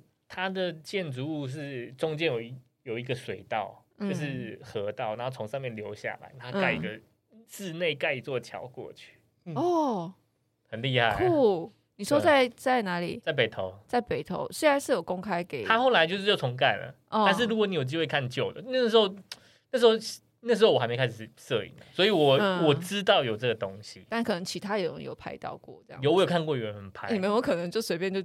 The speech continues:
Speaker 2: 就问一下，然后就大家就可以调资料出来。你是有那种档，
Speaker 3: 有，有，
Speaker 2: 档案夹？
Speaker 3: 有的时候是，譬如说我们会找历史资料，譬如说
Speaker 2: 嗯。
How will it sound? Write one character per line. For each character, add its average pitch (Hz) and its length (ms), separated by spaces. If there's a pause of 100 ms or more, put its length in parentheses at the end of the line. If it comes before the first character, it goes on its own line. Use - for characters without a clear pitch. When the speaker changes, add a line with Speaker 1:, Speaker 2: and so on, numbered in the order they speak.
(120)
Speaker 2:
就 202 140
问 185 200
一 160 40
下， 165 240
然 165 80
后 160 100
就 165 140
大 170 140
家 160 60
就 160 80
可 180 100
以 - 40
调 160 200
资 156 240
料 156 180
出 156 240
来。 98 180 (140)
你 185 80
是 175 140
有 190 160
那 - 60
种 180 180
档， 180 220
Speaker 3:
有， 160 80
有， - 20
Speaker 2:
档 175 100
案 - 20
夹？ 160 60
Speaker 3:
有 165 60
的 175 40
时 190 80
候 202 240
是， 180 240
譬 - 260
如 190 60
说 190 100
我 156 60
们 139 80
会 175 120
找 131 220
历 147 120
史 135 120
资 123 120
料， 143 80
譬 135 60
如 156 80
说 156 260 (200)
Speaker 2:
嗯。 180 360